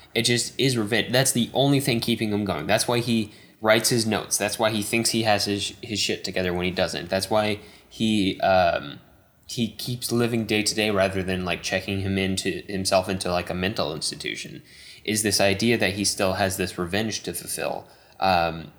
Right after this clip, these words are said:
and he's found this way to manipulate himself into continuing that revenge cycle just to continue his own existence. Like, whereas Yuki in Lady Snowblood was born into revenge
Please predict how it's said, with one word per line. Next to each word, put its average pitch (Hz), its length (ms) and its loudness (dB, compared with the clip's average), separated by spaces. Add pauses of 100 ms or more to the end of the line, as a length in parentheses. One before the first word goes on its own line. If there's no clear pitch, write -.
(140)
and 104 120 -2
he's 101 160 2
found 113 300 2
this 110 160 0
way 107 160 0
to 101 120 -2
manipulate 98 680 0
himself 92 600 -2 (320)
into 104 400 0
continuing 107 920 -2
that 90 240 -2
revenge 95 480 -2
cycle 82 500 -2 (340)
just - 360 0
to 110 120 2
continue 98 640 -2
his 92 180 0
own 90 160 0
existence. - 720 -6 (300)
Like, 104 220 0
whereas 123 400 4
Yuki 117 460 2
in 104 200 -2
Lady 104 220 0
Snowblood 113 580 0
was 98 200 0
born 107 420 0
into 98 420 -2
revenge 95 720 0